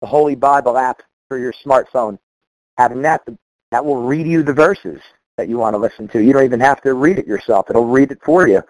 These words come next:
Have you been doing that? And then also, have you been involved with a youth group or some, some kind of, um, again, some, uh, a faith-based gather-, gathering?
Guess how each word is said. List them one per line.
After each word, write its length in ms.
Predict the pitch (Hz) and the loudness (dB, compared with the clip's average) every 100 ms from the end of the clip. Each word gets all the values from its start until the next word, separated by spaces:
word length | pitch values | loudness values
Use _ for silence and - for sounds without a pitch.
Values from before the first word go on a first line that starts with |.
| _ - - _ _ - | _ -20 -20 _ _ -4
Have 100 | 120 | -2
you 60 | 117 | -2
been 160 | 127 | -2
doing 260 | 143 175 123 | 0 0 2
that? 220 | 110 - _ _ _ | 0 -2 _ _ _
And 100 | 127 | -6
then 80 | 123 | 2
also, 320 | 147 175 - | 2 2 -2
have 220 | 117 156 180 | -2 -2 -4
you 80 | |
been 160 | 156 175 | -6 -8
involved 540 | 156 117 131 139 - | -8 -4 0 0 0
with 180 | 120 120 _ _ _ _ - | -2 -4 _ _ _ _ -12
a 60 | 107 | -8
youth 280 | 131 180 - | -4 -6 0
group 320 | 143 131 107 | 2 4 2
or 100 | 107 | -4
some, 380 | 98 - 139 139 - _ _ _ - | -6 -2 -4 -4 -14 _ _ _ -8
some 120 | 135 | -8
kind 260 | 127 139 139 | 0 0 2
of, 100 | 123 | 2
um, 260 | 131 127 - _ _ _ _ _ _ _ _ _ _ _ _ | 2 0 -6 _ _ _ _ _ _ _ _ _ _ _ _
again, 160 | 120 127 | -4 -4
some, 180 | - 90 | -6 -2
uh, 180 | 113 104 - 127 | 0 0 -4 -10
a 60 | |
faith-based 720 | - 147 143 - 143 135 - | -2 0 0 -2 0 0 -2
gather-, 480 | - 123 117 104 87 104 | -2 2 2 -2 -8 -6
gathering? 500 | 127 139 113 101 | 0 0 0 -8